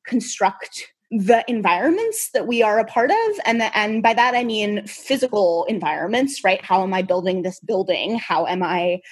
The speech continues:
you know, where am I choosing to hold this event?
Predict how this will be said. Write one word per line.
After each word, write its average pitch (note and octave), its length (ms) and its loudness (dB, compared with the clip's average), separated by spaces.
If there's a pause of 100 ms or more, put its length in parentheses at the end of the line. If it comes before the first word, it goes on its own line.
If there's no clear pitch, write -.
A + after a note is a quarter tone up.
(240)
you A#3 100 0
know, G#3+ 80 0
where G3 300 2
am F#3+ 100 -2
I F#3 80 0
choosing F3 400 -6
to G3+ 80 -10
hold F#3 560 -2
this F#3 300 -2
event? G3 440 0